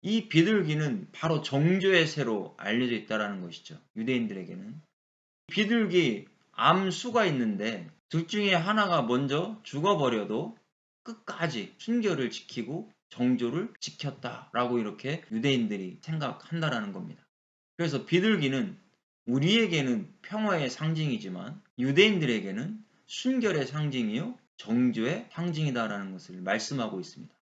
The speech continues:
그렇다면 예수님이 비둘기처럼 순결하라고 하신 말씀의 의도는 무엇일까요? 너희들이 세상에 나가서 세상의 우상적인 이런 것들을 받아들이지 말라라는 것이죠. 오직 예수 그리스도와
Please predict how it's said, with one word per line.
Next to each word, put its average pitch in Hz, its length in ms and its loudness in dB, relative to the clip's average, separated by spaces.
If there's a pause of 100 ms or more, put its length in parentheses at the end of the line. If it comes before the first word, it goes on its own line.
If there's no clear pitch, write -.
(680)
그렇다면 208 560 2
예수님이 185 880 2
비둘기처럼 185 760 4
순결하라고 208 800 4
하신 165 380 -2
말씀의 139 460 2
의도는 143 380 2
무엇일까요? 104 840 -4 (720)
너희들이 196 500 6
세상에 233 420 2
나가서 107 760 -4
세상의 208 480 0
우상적인 151 840 2 (100)
이런 160 340 2
것들을 120 720 -4
받아들이지 123 840 -2
말라라는 107 560 -4
것이죠. - 320 -20 (720)
오직 180 300 6
예수 180 480 2
그리스도와 143 960 -2